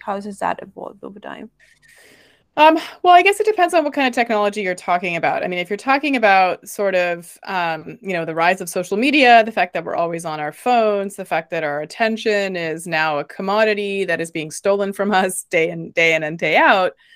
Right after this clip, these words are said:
Speaker 2: um, you know, I think that's one, one direction, one way in which technology, especially digital technology,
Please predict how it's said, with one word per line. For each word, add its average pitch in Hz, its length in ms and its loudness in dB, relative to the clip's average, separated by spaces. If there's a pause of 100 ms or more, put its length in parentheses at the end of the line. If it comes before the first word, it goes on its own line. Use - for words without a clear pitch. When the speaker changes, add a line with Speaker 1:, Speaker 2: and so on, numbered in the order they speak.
(280)
Speaker 2:
um, 185 260 2
you 202 80 0
know, 185 80 2
I 175 60 0
think 240 200 -2
that's 190 220 -2
one, 190 560 -4
one 214 360 2
direction, 165 540 -6
one 202 180 -2
way 180 180 2
in 170 80 -6
which 170 220 -8
technology, 165 680 -4
especially 160 320 -8
digital 160 240 -4
technology, 151 760 -6